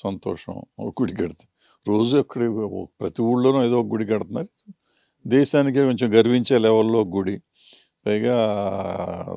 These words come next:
బాబ్రీ మసీద్ కూల్చినాక అక్కడ ఏదో ఒక సెంటిమెంట్ క్రియేట్ అయిపోయింది కదా. ఆ క్రియేట్ అయిన సెంటిమెంట్ని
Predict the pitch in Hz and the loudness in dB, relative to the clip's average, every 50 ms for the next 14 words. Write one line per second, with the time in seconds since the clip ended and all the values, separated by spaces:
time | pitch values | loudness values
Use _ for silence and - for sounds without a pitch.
0 | 85 - - 107 107 98 104 107 107 104 101 - - 95 - - - 107 98 90 | -10 -2 0 2 2 2 0 -2 -4 -4 -6 -8 -10 -12 -12 -10 -8 -8 -8 -8
1 | - - 98 98 98 - - - - _ _ _ _ _ _ _ _ _ _ _ | -10 -10 -10 -10 -10 -10 -12 -14 -16 _ _ _ _ _ _ _ _ _ _ _
2 | _ 107 95 - 110 107 98 - 67 64 - 101 110 - - - 107 95 90 107 | _ -12 -8 -6 -6 -4 -4 -4 -6 -6 -6 -6 -6 -6 -6 -8 -8 -6 -4 -4
3 | 104 98 95 95 95 92 95 - - 123 127 131 123 143 135 143 139 123 - - | -4 -4 -6 -8 -10 -10 -12 -6 -4 -2 -2 -2 -4 -4 -4 -4 -6 -6 -8 -6
4 | - 123 127 135 123 - 120 107 101 - - 98 92 92 90 92 95 98 139 170 | -2 0 0 0 0 0 -2 -2 -2 -4 -8 -10 -10 -10 -12 -12 -10 -10 -10 -12
5 | - _ _ _ _ _ _ _ _ _ 107 104 101 110 123 131 139 127 131 135 | -12 _ _ _ _ _ _ _ _ _ -10 -8 -6 -4 -4 -4 -4 -2 -2 -4
6 | 131 120 - - 113 110 - 110 107 113 113 110 92 95 151 165 | -4 -4 -4 -6 -8 -8 -8 -10 -8 -8 -8 -10 -12 -12 -10 -10